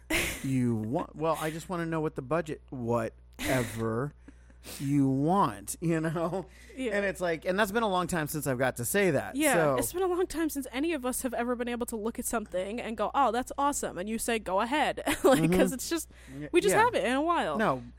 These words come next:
Speaker 2: but it's because we haven't in a while. And it, I've been scrimping and I've been saving. I haven't been buying things, and it's,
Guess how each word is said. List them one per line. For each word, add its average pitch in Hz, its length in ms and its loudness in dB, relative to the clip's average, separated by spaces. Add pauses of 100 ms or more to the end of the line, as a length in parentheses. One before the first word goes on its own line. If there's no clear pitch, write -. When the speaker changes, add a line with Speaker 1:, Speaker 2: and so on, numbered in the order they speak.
(340)
Speaker 2:
but 180 260 0
it's 185 200 -2
because 202 380 0
we 160 140 -4
haven't 139 380 0
in 131 100 -6
a 117 60 -6
while. 117 360 -10
And 143 100 0
it, 143 300 -2 (440)
I've 170 120 4
been 226 160 0
scrimping 151 400 2
and 131 100 0
I've 123 80 -2
been 127 120 -6
saving. 113 340 -4
I 110 40 -8
haven't 135 280 -6
been 139 120 -2
buying 113 320 -6
things, 123 320 -8
and 139 140 -4
it's, - 240 -8